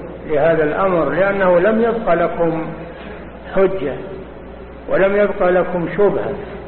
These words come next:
لم يبق إلا أن تستعدوا لهذا ال-،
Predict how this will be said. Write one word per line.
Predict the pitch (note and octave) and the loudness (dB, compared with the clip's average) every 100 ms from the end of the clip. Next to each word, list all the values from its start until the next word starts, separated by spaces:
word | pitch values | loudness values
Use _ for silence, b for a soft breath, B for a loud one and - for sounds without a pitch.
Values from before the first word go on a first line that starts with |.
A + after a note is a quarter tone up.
| - - - - - - - - - - - - - - - - - - - - - - - | -14 -16 -16 -16 -16 -16 -16 -16 -16 -16 -16 -16 -16 -16 -16 -16 -16 -16 -16 -16 -16 -16 -6
لم | C3+ D3 | 0 4
يبق | E3+ F#3+ - F3+ | 4 2 0 0
إلا | F3 E3+ F3 E3+ | 2 2 0 0
أن | E3 | 0
تستعدوا | D#3+ D#3 D#3+ D3+ F3+ - D#3+ | 0 0 -2 0 0 0 0
لهذا | D#3 D3 C#3 D3+ C#3+ | 2 2 2 2 2
ال-، | C#3+ C#3 | 0 0